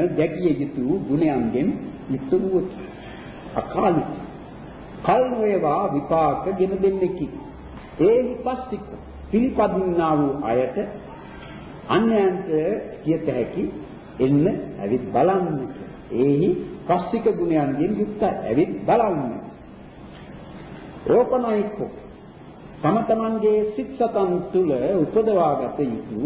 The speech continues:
ගුණයන්ගෙන් යුක්තය. පච්චත්තං වේදිතබ්බෝ විඤ්ඤූහි, නුවණැත්තන් විසින් තම තමාම වෙන වෙනම දත යුතු ය.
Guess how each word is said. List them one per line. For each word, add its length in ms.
ගුණයන්ගෙන් 800
යුක්තය. 500
පච්චත්තං 640
වේදිතබ්බෝ 840
විඤ්ඤූහි, 720
නුවණැත්තන් 840
විසින් 480
තම 240
තමාම 540
වෙන 200
වෙනම 380
දත 340
යුතු 380
ය. 180